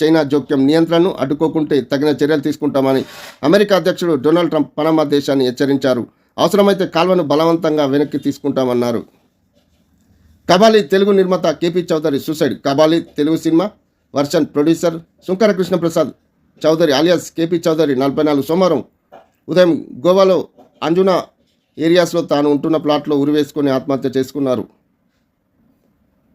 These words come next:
ఈ ఏడు దిగుబడి తగ్గిన మిర్చి, మిరప సాగు నాలుగు లక్షల ఎకరాల నుంచి రెండు పాయింట్ ముప్పై లక్షల ఎకరాలు తగ్గడం వెనుక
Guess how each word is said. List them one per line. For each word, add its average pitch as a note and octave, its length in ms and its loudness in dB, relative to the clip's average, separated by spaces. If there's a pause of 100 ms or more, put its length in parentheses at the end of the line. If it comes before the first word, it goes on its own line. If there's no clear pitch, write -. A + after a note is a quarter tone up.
(320)
ఈ G#3+ 200 4
ఏడు A3+ 260 2 (600)
దిగుబడి F#3 360 2
తగ్గిన E3+ 320 0
మిర్చి, E3 400 -2 (180)
మిరప C#3 180 -4
సాగు D#3 280 -2
నాలుగు D3 300 0
లక్షల D3 280 0
ఎకరాల C#3 280 0
నుంచి C3+ 360 0
రెండు B2 200 0
పాయింట్ C3+ 260 -2
ముప్పై C3+ 240 0
లక్షల C3 280 -2
ఎకరాలు C3 280 -2
తగ్గడం C3 460 -2 (640)
వెనుక C3+ 400 0